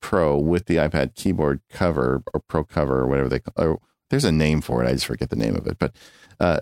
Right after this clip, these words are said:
is a really nice combination. It really doesn't add that much bulk. So when I go into a meeting with a client, I bring the iPad Pro, I have the keyboard attached, and I prop it up.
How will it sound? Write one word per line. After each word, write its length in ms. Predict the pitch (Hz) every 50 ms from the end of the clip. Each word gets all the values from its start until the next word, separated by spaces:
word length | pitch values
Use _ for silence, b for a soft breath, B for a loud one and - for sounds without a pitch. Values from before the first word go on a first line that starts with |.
| - -
is 100 | 110 104
a 100 | 101 95
really 220 | 95 101 95 87
nice 160 | 71 69 69 -
combination. 480 | - 73 71 67 67 69 71 - -
It 60 | -
really 160 | 92 101 98 82
doesn't 280 | 85 78 80 71 -
add 180 | 65 67 65 64
that 120 | 60 53
much 240 | - 62 - - -
bulk. 320 | - 90 82 73 - -
So 100 | - 90
when 120 | 78 80 80
I 100 | 87 92
go 160 | 87 92 85
into 200 | 80 78 - 71
a 60 | 65
meeting 600 | 69 82 110 143 156 123 71 62 58 57 64 - - _ _ _ _ _ _ _ _
with 120 | - 85 85
a 40 | 78
client, 340 | - 101 78 71 69 - -
I 100 | - 85
bring 200 | 80 - 98 104 101
the 60 | 95
iPad 440 | 82 78 - - 87 85 90 - -
Pro, 320 | - 62 57 64 64 57
I 100 | 50 65
have 300 | 82 90 85 69 73 82
the 100 | - 92
keyboard 420 | - - - 92 90 76 71 65 64
attached, 480 | 65 - - 60 55 57 - - - -
and 100 | - 85
I 200 | 73 73 73 73 73
prop 380 | - - - 71 69 - -
it 100 | 65 -
up. 260 | 53 50 57 - -